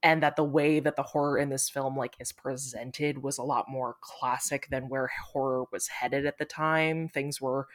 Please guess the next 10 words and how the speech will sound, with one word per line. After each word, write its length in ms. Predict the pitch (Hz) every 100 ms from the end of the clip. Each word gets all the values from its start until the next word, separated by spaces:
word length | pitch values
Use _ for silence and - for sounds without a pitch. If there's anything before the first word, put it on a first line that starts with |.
| - -
changing 480 | - 254 247 214 175
rapidly 520 | 156 160 165 156 156
in 60 | 151
the 100 | 147
early 260 | 151 151 143
aughts 360 | 147 139 -
for 120 | - 147
horror. 500 | 151 143 139 139 143
Like, 360 | 135 131 - - - - - -
um, 400 | 127 123 135